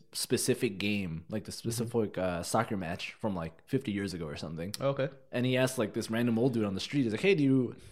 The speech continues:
Speaker 1: do you remember this game? It was, like, a finals match and blah, blah, blah, blah, blah." He's like, "Yeah, I remember that game."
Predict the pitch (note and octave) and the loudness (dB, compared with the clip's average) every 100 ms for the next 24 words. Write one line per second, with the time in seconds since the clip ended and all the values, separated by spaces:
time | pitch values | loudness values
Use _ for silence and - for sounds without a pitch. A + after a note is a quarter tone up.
0 | - - _ - D3 C#3 D#3 C3+ A#2+ D3+ | -20 -20 _ 0 4 6 6 6 4 4
1 | F3 A2 A2+ A#2 - A2+ B2 A#2+ G#2+ G#2 | 4 4 2 0 2 2 4 2 2 0
2 | F#2+ - G#2+ G2 G#2+ G2 G2+ G2+ F#2 A#2 | 0 -2 -2 0 2 2 0 -2 0 2
3 | A2+ G2+ - _ _ _ C#3+ F3 D4+ D4 | 2 0 -10 _ _ _ 0 6 8 10
4 | B3+ A3+ D#3 C3+ B2+ | 8 8 8 6 4